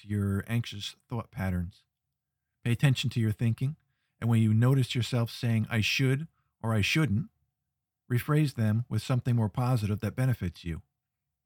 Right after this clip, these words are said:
Uh, for example, uh, you may say, "I should eat healthier." You could rephrase that to say,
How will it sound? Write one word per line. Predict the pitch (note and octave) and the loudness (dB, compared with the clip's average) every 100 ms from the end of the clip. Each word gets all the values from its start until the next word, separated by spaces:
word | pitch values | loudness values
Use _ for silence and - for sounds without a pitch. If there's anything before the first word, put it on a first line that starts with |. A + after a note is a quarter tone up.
| _ _ _ _ _ | _ _ _ _ _
Uh, | - | -12
for | - A2 | -6 -4
example, | F#2+ A2 G#2+ - A2 A#2 _ _ _ - | -2 0 0 -2 -8 -10 _ _ _ -8
uh, | F2+ F#2 F2+ G2 G#2+ A#1 A2 | -4 -4 -4 -6 -8 -12 -14
you | G#2+ G2+ | -10 -4
may | G#2+ G#2 | 0 0
say, | G2 A2 G#2+ | 0 -2 -2
"I | G2+ | -2
should | G#2+ A2 A2+ | -2 -2 -4
eat | A#2+ | -6
healthier." | - C3+ C3 G2 F2+ B2+ _ _ _ _ _ | -2 -2 0 -2 -4 -4 _ _ _ _ _
You | - | -4
could | A2 | 0
rephrase | A2 - A#2+ G#2+ | 0 0 0 0
that | A2+ A2+ G#2 _ | 0 -2 -4 _
to | - A2 G#2+ | -4 -2 -2
say, | G2+ A#2 A2 G#2 G#2 | -4 -2 0 0 -2